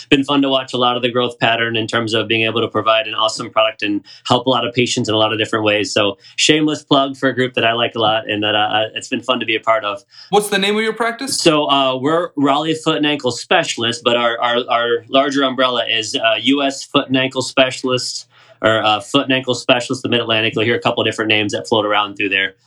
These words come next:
Speaker 2: So anyone in North Carolina who's got foot and ankle problems, come see Doctor Myers. He is phenomenal.
Speaker 1: <laughs> Checks in the mail, Rafi. Thank you, sir. <laughs>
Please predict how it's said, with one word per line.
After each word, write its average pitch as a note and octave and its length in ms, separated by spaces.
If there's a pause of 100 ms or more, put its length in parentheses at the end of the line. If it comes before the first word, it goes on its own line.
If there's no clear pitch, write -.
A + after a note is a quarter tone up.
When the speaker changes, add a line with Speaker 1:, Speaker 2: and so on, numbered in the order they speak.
(1000)
Speaker 2:
So E3+ 180
anyone A3+ 460
in G#3 80
North G#3 240
Carolina G3 340
who's E3+ 140
got F3 180
foot G3 120
and F#3 100
ankle F3 180
problems, D3+ 460
come G3 280
see G3+ 160
Doctor F3+ 300
Myers. D#3 720
He F3 100
is E3 100
phenomenal. E3+ 560 (360)
Speaker 1:
<laughs> - 360
Checks D#3+ 240
in F3+ 60
the E3+ 80
mail, C#3 300
Rafi. F#2+ 260
Thank C3+ 140
you, B2 80
sir. G#2 340
<laughs> - 680